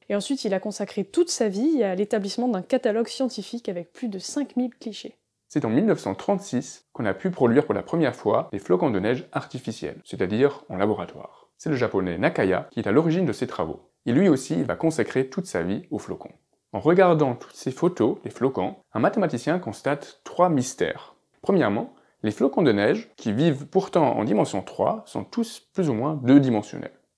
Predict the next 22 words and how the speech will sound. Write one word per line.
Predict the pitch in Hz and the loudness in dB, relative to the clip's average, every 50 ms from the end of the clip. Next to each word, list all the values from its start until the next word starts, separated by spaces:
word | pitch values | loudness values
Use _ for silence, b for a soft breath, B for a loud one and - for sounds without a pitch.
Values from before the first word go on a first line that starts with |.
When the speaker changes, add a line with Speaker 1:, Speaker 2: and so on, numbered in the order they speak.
| _ _ | _ _
Speaker 2:
Après | - 110 - 117 | -2 0 2 2
tout, | - 175 196 196 - | 4 4 2 2 2
on | 156 | -2
pourrait | 117 120 107 104 | -2 0 0 2
imaginer | 104 101 95 98 107 131 139 | 2 2 2 2 4 4 4
un | 113 92 | 2 2
flocon | - 110 104 104 - 139 165 - | 2 0 0 4 4 2 2 2
avec | 120 107 98 92 | 0 -2 -2 -2
des | 101 - | -2 -4
branches | - 92 117 143 160 156 - | 0 2 2 2 2 0 -4
un | 135 107 | -6 0
peu | - 131 | 0 2
dans | 113 90 87 | 2 0 -2
tous | - 156 | -2 0
les | 151 127 | -2 0
sens, | - - - - - - - - _ _ _ _ _ | -2 -4 -8 -8 -10 -18 -20 -20 _ _ _ _ _
comme | - 101 | -2 -2
un | 92 82 | -2 -2
arbre. | - - - - - - _ _ _ _ _ - | -4 -8 -12 -14 -20 -20 _ _ _ _ _ -4
Le | 107 | 2
deuxième | 117 175 220 220 190 | 4 4 4 4 4
phénomène | 180 165 123 110 101 107 131 165 196 | 2 2 2 2 2 2 0 -2 -2